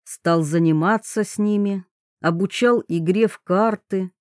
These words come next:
рассказывал страшные и смешные истории. Марья радовалась недолго. Через два года её скрутила лихоманка,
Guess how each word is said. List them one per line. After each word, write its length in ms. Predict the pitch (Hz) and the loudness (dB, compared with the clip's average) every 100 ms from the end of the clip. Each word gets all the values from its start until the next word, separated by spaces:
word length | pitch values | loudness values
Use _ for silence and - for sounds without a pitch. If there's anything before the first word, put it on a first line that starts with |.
| _ _ - | _ _ -4
рассказывал 720 | 156 165 - 185 165 165 156 | -2 -2 0 0 0 -2 -4
страшные 920 | - - 175 202 196 - 165 160 160 | -6 -6 0 0 0 -4 0 0 0
и 120 | 165 | -4
смешные 880 | - 180 170 - 190 202 185 160 156 | -4 -4 -4 -2 0 2 2 0 -2
истории. 880 | - - - 180 220 208 196 190 - _ _ _ _ _ _ _ _ _ | -6 -8 -2 2 4 2 -2 -4 -10 _ _ _ _ _ _ _ _ _
Марья 640 | 160 180 226 240 233 240 | 0 4 6 6 6 4
радовалась 720 | 233 208 196 208 202 202 202 208 | 6 4 4 2 2 2 0 0
недолго. 920 | 214 185 170 170 170 170 180 170 143 _ _ _ _ _ _ | 2 2 0 2 0 0 2 2 -2 _ _ _ _ _ _
Через 340 | - 170 175 151 | -4 0 2 0
два 240 | 170 180 | 0 0
года 380 | 165 208 214 175 | 2 4 4 4
её 380 | 160 160 160 160 | 2 2 2 -2
скрутила 680 | - - 170 156 202 202 160 | -4 -6 -6 -4 -4 0 0
лихоманка, 1040 | 156 143 156 160 175 196 196 - 185 | 0 -2 -4 -2 0 0 -2 -4 -6